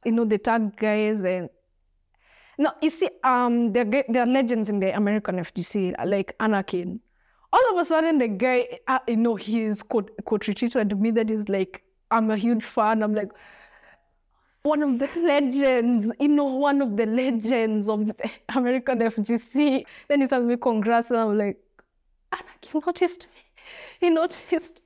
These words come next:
me." Then he's like, "Don't mind me, I'm just a fan. Uh, keep up the great work." Then I'm like,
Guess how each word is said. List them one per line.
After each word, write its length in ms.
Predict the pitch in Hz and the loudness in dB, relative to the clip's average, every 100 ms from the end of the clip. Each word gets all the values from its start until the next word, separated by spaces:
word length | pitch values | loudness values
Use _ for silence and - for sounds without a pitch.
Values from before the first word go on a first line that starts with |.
| - | -8
me." 160 | 330 - _ _ _ - - - - - - | -8 -8 _ _ _ -20 -20 -18 -14 -12 -2
Then 240 | 381 370 - | 0 0 -2
he's 160 | 285 285 | 0 2
like, 240 | 269 254 240 | 2 0 -2
"Don't 260 | 247 285 277 | 0 2 2
mind 180 | 247 247 | 2 2
me, 60 | |
I'm 140 | 247 220 | 2 2
just 240 | 226 - | 0 -2
a 60 | 208 | -6
fan. 500 | - 208 214 220 202 | -4 -2 0 0 -2
Uh, 220 | 196 - | -6 -6
keep 200 | 240 - | -6 -2
up 180 | 214 214 | -4 -2
the 80 | 208 | -4
great 260 | 214 220 | -2 0
work." 180 | 220 214 | 0 0
Then 200 | 214 214 | 0 0
I'm 100 | 196 | 0
like, 220 | 185 185 | -2 -4